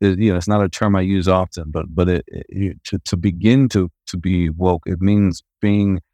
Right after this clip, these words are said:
you know, waking up to what the system is doing. The ways that most people think about race are the ways that they are meant to think about race, that we can predict how people think about race based on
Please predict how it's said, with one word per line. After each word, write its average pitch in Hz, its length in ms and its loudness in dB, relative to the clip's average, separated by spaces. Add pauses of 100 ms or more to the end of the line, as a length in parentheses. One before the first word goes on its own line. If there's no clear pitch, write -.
(180)
you 104 40 -2
know, 92 120 4
waking 101 440 2
up 110 140 -2 (120)
to 90 420 -2
what 87 240 -4
the 90 100 -6
system 90 460 -2
is 85 120 -2
doing. 82 500 -2 (460)
The 90 80 0
ways 95 400 2
that 92 160 0
most 92 400 0
people 90 260 -2
think 95 300 -4
about 85 300 -2
race 82 420 -4
are 90 80 -2
the 87 100 2
ways 87 320 0
that 85 140 -6
they 90 140 0
are 85 100 -2
meant 90 320 -2
to 85 100 -2
think - 260 -8
about - 260 -14 (100)
race, - 280 -20 (160)
that 85 60 -4
we 87 140 0
can 87 140 2
predict 85 420 0
how 90 80 2
people 85 300 -2
think 82 160 -2
about 80 200 -2
race 80 260 -2
based 85 360 -4
on 80 300 -2